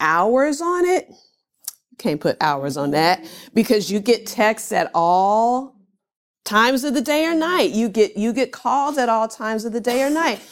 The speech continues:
Your husband has to be in the meeting, and maybe you're not expected to be there, but it's with a couple and you're there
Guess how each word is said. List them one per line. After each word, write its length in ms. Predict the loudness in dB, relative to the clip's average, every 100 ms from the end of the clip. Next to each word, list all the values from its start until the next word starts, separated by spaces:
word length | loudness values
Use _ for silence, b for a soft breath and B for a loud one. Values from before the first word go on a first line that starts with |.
| B B B
Your 240 | 2 2
husband 420 | 4 2 2 2
has 240 | 4 2 0
to 80 | 0
be 160 | 2
in 120 | 4
the 60 | 4
meeting, 600 | 2 2 2 2 0 -4 B B B _
and 560 | -8 -4 -4 -4 -4 -6 _ _ _ _ _ _ _
maybe 380 | 0 4 4 4
you're 160 | 0 2
not 260 | 2 2
expected 480 | 0 -2 -2 0 -2
to 80 | -2
be 200 | 0 2
there, 160 | 2 2
but 160 | 2
it's 120 | 0
with 120 | 0 -2
a 60 |
couple 360 | -2 -4 -2 0
and 180 | 0 2
you're 120 | 2
there 260 | 2 0